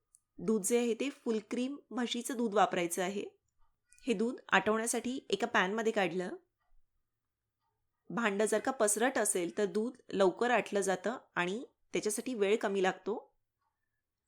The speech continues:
दुधाला एक उकळी येऊ द्यायची. साय अशी वर आली की मग ती चमच्यानं दुधात घालायची. आता मंद आचेवर दूध जे आहे ते वीस मिनिटं आटवून घ्यायचं आहे.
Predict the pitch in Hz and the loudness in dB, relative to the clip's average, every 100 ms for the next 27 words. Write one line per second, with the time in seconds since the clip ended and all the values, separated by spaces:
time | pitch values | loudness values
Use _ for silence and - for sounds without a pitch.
0 | _ _ - 202 202 214 226 - 202 202 | _ _ -2 2 4 4 2 2 2 2
1 | - 202 220 220 214 202 185 165 - 262 | -2 -4 0 4 4 4 2 0 -4 -8
2 | 403 _ _ _ _ _ _ _ _ _ | -12 _ _ _ _ _ _ _ _ _
3 | _ - - 220 214 240 262 233 226 226 | _ -2 6 6 6 2 2 2 4 2
4 | 254 - 226 220 269 262 202 202 202 240 | -2 -4 -4 -4 -4 -2 -2 -2 -2 -2
5 | 254 190 226 190 196 160 - - 370 _ | 0 2 2 2 4 2 0 -8 -10 _
6 | _ _ _ _ _ _ _ _ _ _ | _ _ _ _ _ _ _ _ _ _
7 | - 214 233 247 208 208 214 208 220 208 | 4 4 2 0 2 4 2 2 0 -2
8 | 269 - _ - 175 226 226 254 240 220 | -4 -10 _ -10 -4 -2 0 0 0 0
9 | 262 262 214 226 226 220 214 254 - - | -2 -4 -2 -2 -2 -2 -2 -2 -2 0
10 | 165 180 196 220 240 185 - 175 202 | 0 0 -4 0 2 2 0 -2 -4